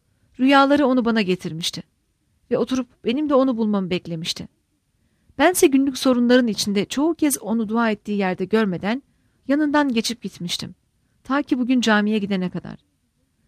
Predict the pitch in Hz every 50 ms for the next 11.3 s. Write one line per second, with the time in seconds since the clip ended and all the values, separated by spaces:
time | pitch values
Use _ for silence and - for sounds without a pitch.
0 | _ _ _ _ _ _ _ _ _ _ _ _ _ _ _ _ _ - 330 370
1 | 370 392 339 320 311 320 311 277 269 262 269 269 285 269 277 - - 294 294 277
2 | 226 240 233 220 240 269 269 226 233 220 233 247 254 247 214 220 214 214 214 208
3 | 196 - - 214 196 - 220 208 202 190 196 190 220 240 311 302 294 277 - -
4 | 247 233 208 185 180 170 165 165 160 160 160 - - - _ _ _ _ _ _
5 | _ _ - 208 214 220 269 - - 226 196 196 208 233 285 - - - 202 -
6 | 254 240 240 226 208 175 165 165 170 - - - 190 - _ _ _ _ _ _
7 | _ _ _ _ _ - 269 262 - 349 381 359 - - - - 285 262 226 226
8 | 220 - 226 208 220 262 - - 233 254 254 254 226 233 220 - 226 214 220 214
9 | - 208 196 196 - 214 202 185 - 175 175 175 170 165 - - - - _ _
10 | _ _ _ _ _ _ _ _ _ _ _ _ 240 254 247 - - 196 185 156
11 | 160 160 185 208 254